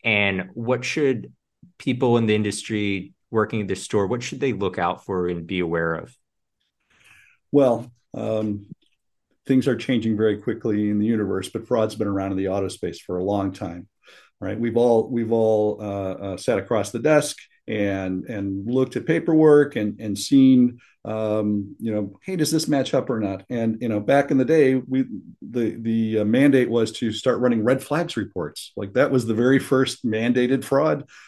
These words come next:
Speaker 2: um, um, activity that, that was not just policy, but it became regulations and law. Um,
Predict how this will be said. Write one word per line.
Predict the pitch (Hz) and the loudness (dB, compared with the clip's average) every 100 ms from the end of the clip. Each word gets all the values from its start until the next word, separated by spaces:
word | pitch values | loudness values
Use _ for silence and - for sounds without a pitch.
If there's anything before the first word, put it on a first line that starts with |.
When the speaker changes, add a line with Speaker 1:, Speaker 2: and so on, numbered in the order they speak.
| _ - | _ -6
Speaker 2:
um, | 110 107 101 98 101 | -2 0 0 -4 -6
um, | 101 98 - | -6 -6 -6
activity | 104 104 117 104 104 104 | -8 -4 -2 -2 -2 -2
that, | 110 104 104 | 0 -2 -2
that | 110 107 | -6 -4
was | 110 95 | -6 -4
not | 110 117 | -2 -2
just | 117 117 107 - | -2 -2 -2 -4
policy, | - 120 143 - 110 95 | -6 -2 0 -2 -4 -6
but | 92 101 95 | -4 -6 -4
it | 98 101 107 | -6 -8 -14
became | 104 98 - 104 95 | -14 -12 -4 -2 0
regulations | 98 98 101 101 104 - | -2 -2 -2 -2 -4 -4
and | 92 | -4
law. | 120 117 95 - - - - - - | -2 -2 -6 -14 -20 -20 -20 -20 -8
Um, | 120 117 113 104 | -2 0 0 -2